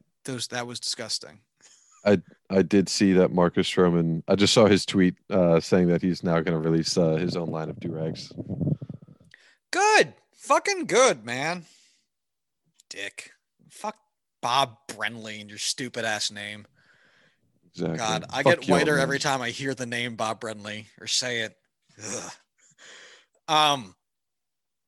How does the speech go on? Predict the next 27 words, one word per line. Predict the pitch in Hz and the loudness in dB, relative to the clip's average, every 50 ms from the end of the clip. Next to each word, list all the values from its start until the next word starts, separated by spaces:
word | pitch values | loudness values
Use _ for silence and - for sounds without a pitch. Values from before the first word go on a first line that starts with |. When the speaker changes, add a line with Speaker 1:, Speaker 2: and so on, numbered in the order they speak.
| _ _ _ _ _ _ _ _ _ - - - _ _ _ - | _ _ _ _ _ _ _ _ _ -20 -20 -20 _ _ _ -4
Speaker 1:
shall | - - - 180 180 180 | -2 0 2 2 2 2
we, | 185 185 180 180 | 2 2 2 4
uh, | 175 170 170 165 | 4 4 2 2
shall | - 190 | 0 -2
we | 190 | 0
talk | 175 190 214 208 | 2 2 2 2
about | 214 220 202 | 2 0 0
the | 214 214 | 0 0
N | 226 | 0
F | 240 240 - - | 0 0 2 4
L's, | 277 320 349 339 277 131 107 - - - - - - - - _ _ _ _ _ _ _ _ _ _ _ - | 4 6 6 6 4 2 0 -4 -4 -4 -4 -6 -8 -12 -18 _ _ _ _ _ _ _ _ _ _ _ -8
uh, | 151 147 139 135 131 123 123 117 - | -4 -2 0 2 2 0 0 -4 -6
s-, | 135 - - - - - - | -6 -4 -4 -4 -4 -6 -8
uh, | 147 135 123 113 - _ _ 95 107 143 - _ - | -8 -8 -8 -8 -10 _ _ -20 -20 -20 -20 _ -12
most | 156 151 143 143 139 127 - - | -6 -2 0 0 0 0 -4 -6
recent | 127 135 135 - - 147 135 127 123 - _ _ | -6 -4 -2 0 0 -2 -2 -6 -10 -14 _ _
race-related | - 135 139 131 123 - 139 131 123 123 123 123 | -10 -6 -4 -4 -4 -4 -4 -4 -4 -4 -4 -4
issue | 123 117 117 - 117 110 110 104 | -6 -6 -6 -6 -8 -8 -8 -8
that | - 113 - - | -8 -8 -8 -6
came | 120 120 123 117 | -6 -6 -4 -4
out | 113 110 - - | -4 -6 -6 -8
today? | - 135 107 104 98 101 95 95 _ _ _ _ _ _ _ _ _ _ _ _ - - - _ - | -8 -8 -6 -8 -8 -10 -12 -16 _ _ _ _ _ _ _ _ _ _ _ _ -20 -20 -18 _ -8
Speaker 2:
Uh, | - 101 | -4 0
yeah. | 113 120 117 117 110 107 110 110 110 113 131 156 170 165 160 156 - - - _ _ _ _ _ _ _ _ _ _ _ _ _ _ _ _ _ - _ _ _ _ - | 2 2 2 2 0 0 0 2 4 4 6 6 6 4 4 2 -2 -8 -20 _ _ _ _ _ _ _ _ _ _ _ _ _ _ _ _ _ -20 _ _ _ _ 0
Speaker 1:
And | 165 160 170 175 175 175 170 160 135 120 113 | 2 4 4 4 4 2 0 -4 -8 -10 -8
boy, | - 151 175 214 240 214 | -2 2 4 4 4 4
howdy, | 180 202 214 262 247 190 190 220 233 233 214 | 6 6 6 6 4 4 2 0 -2 -4 -8